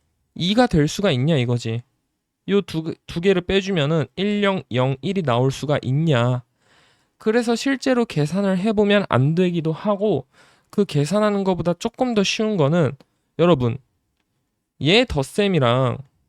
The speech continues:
얘 덧셈을 해주면은 어때요? 에이엑스 비제트, 에이엑스 비제트, 씨와이 디더블유, 씨와이 디더블유 똑같죠?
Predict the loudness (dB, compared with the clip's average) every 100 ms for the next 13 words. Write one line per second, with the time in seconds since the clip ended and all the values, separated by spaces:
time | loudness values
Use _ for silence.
0 | _ -16 -4 -2 -2 -4 -4 0 2 2
1 | 0 0 -2 0 0 0 -2 -4 -2 0
2 | 2 0 -6 _ _ _ _ _ _ -2
3 | 2 4 4 2 0 -4 -4 -4 -2 -2
4 | -2 -4 -6 -8 _ _ -4 0 2 2
5 | -2 -4 -4 -2 -4 -8 -16 -2 -2 0
6 | -2 -4 -6 _ _ _ _ -12 -4 0
7 | 2 4 2 0 -4 _ -12 -2 0 2
8 | 0 -2 -6 _ _ _ -12 -4 0 2
9 | 2 2 0 -4 _ _ -6 -2 0 2
10 | 2 0 0 0 0 2 0